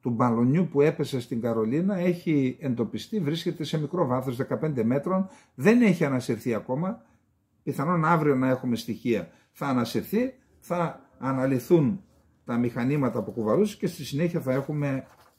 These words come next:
Λοιπόν, αυτά και για το. Πάμε τώρα στο επόμενο θέμα. Το επόμενο θέμα είναι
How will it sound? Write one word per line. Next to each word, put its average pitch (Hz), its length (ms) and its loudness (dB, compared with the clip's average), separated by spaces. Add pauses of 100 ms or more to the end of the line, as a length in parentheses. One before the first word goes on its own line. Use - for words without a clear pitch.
(1400)
Λοιπόν, 160 480 0 (200)
αυτά 165 720 0 (1160)
και 123 140 0
για 117 300 2
το. 104 380 -2 (2500)
Πάμε 175 260 2
τώρα 180 220 2
στο 160 160 -2
επόμενο 131 380 0
θέμα. 110 260 0
Το 165 80 0
επόμενο 185 320 2
θέμα 180 240 2
είναι 220 320 2